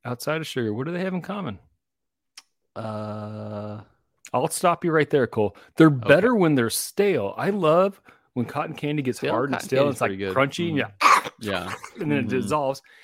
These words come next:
Speaker 1: And then Tic Tacs get way chewy when they get stale.
Speaker 2: Huh. Huh.
Speaker 1: So do yourself
Speaker 2: They don't
Speaker 1: a favor
Speaker 2: break as
Speaker 1: right now.
Speaker 2: easily.
Speaker 1: Go buy a bunch of Tic Tacs.
Speaker 2: Leave 'em
Speaker 1: Hide
Speaker 2: out in
Speaker 1: 'em
Speaker 2: the
Speaker 1: in,
Speaker 2: air.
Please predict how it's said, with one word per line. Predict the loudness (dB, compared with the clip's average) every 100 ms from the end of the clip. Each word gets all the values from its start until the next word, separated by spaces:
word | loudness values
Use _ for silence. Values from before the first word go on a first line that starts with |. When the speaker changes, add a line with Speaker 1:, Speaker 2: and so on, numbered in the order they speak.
| -4
Speaker 1:
And | 2
then | 2 2
Tic | 0 -2 -2
Tacs | -6 -6 -4
get | -4 -4
way | -4 0 4 10 10 10 4 0 0 0 2 2 2 0
chewy | 0 4 6 6 4
when | 4
they | 0
get | 0 -4 -6 _ _
stale. | -20 -8 -6 -6 _ -12
Speaker 2:
Huh. | -10 -10 -14 _ _ _
Huh. | -12 -10
Speaker 1:
So | 0 0
do | 2
yourself | 2 2 2 -2
Speaker 2:
They | -2
don't |
Speaker 1:
a | 2
favor | 4 4
Speaker 2:
break | 2 2
as | 0
Speaker 1:
right |
now. | -4
Speaker 2:
easily. | -6 -8 -4
Speaker 1:
Go | 2 4
buy | 4 4 2
a | 0
bunch | -2 -4 -6
of | -8
Tic | -10 -8
Tacs. | -10 -10 _ -2
Speaker 2:
Leave | 0 2
'em | 2
Speaker 1:
Hide |
Speaker 2:
out | 2
in | 4
Speaker 1:
'em |
Speaker 2:
the | 4
Speaker 1:
in, | 4
Speaker 2:
air. | 0 -6